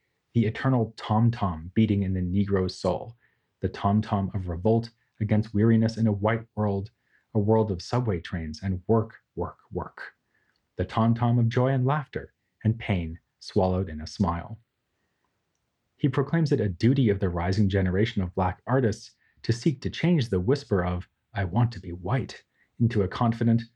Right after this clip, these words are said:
"Why should I want to be white? I am a Negro and beautiful." Schuyler and Hughes thus offer two strongly opposed perspectives, not just on the relation between identity and art,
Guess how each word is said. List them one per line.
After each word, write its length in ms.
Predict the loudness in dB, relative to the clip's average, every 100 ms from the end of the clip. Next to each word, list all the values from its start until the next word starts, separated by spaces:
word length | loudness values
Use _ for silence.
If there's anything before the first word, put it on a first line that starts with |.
| _ _
"Why 180 | 0 0
should 260 | 0 0
I 100 | 2
want 220 | 0 -4 -10
to 80 |
be 100 | -10
white? 300 | -10 -10 -12 -16 _ _ _
I 140 | 0
am 140 | 4 4
a 40 |
Negro 640 | 6 4 4 0 0 -2 -10 _ _ -6
and 200 | -6 -4
beautiful." 640 | -2 -2 -4 -12 -14 _ _ _ _ _ _ _ _ _ _ _ _ _ _ _ _ _ _ _ _
Schuyler 460 | -6 -2 0 0
and 160 | 0 0
Hughes 400 | 0 0 -2 -4
thus 220 | -2 -2
offer 340 | 0 -4 0 -2
two 220 | 0 -2
strongly 460 | 0 0 2 2 0
opposed 460 | -4 -6 -6 -4
perspectives, 680 | -4 -2 -4 -4 -10 -14 -20 _ _ _ -2
not 180 | 0 2
just 220 | 0 -2
on 140 | -4
the 100 | -4
relation 440 | -4 -2 0 0 -2
between 460 | -2 -2 0 -2 -6
identity 580 | -8 -2 -2 -2 -6 -8 -8
and 120 | -6
art, 320 | -2 -4 -4